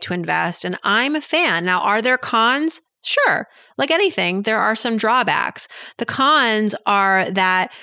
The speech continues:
there's limited human interaction, which I don't think is a little thing. Robo-advisors have pretty good customer service, the competing ones, but you're limited sometimes in the help that you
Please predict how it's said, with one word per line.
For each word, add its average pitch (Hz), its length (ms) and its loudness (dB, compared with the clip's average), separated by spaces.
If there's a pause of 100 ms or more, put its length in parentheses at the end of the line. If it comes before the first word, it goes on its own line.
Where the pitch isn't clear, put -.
(140)
there's 208 240 0
limited 247 360 0
human 247 320 -2
interaction, 233 800 -2
which 185 160 -4
I 208 120 0
don't 262 260 -4
think 247 200 -4
is 208 120 -2
a 196 80 0
little 175 340 -2
thing. 151 540 -4
Robo-advisors 185 1160 0 (340)
have 185 420 -2 (340)
pretty 381 240 2
good 392 240 -2
customer 302 480 0
service, 247 540 0
the 240 100 -4
competing 233 480 -4
ones, 214 460 -2 (340)
but 247 120 0
you're 269 160 -2
limited 254 680 -2 (120)
sometimes 180 640 -2
in 196 140 -4
the 185 60 -2
help 175 400 -2
that 175 160 -4
you 185 180 -2